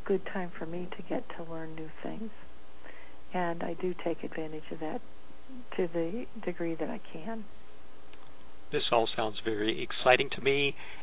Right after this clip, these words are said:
Speaker 2: and I want to emphasize for those of you listening, this is an opportunity to actually experience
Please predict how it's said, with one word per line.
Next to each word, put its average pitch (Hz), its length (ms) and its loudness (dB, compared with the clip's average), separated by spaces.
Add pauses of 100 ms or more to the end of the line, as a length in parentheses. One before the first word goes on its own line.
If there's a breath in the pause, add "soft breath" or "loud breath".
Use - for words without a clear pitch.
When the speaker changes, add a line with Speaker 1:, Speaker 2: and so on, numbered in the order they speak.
(120)
Speaker 2:
and 120 300 2
I 117 100 2
want 123 220 4
to 127 120 2
emphasize 123 640 6 (100)
for - 80 -2
those 123 160 2
of 110 100 0
you 113 140 0
listening, 127 560 2 (340 loud breath)
this 151 140 6 (100)
is 170 320 10
an 139 80 2
opportunity 131 680 2
to 120 60 0
actually 123 640 2
experience 151 920 8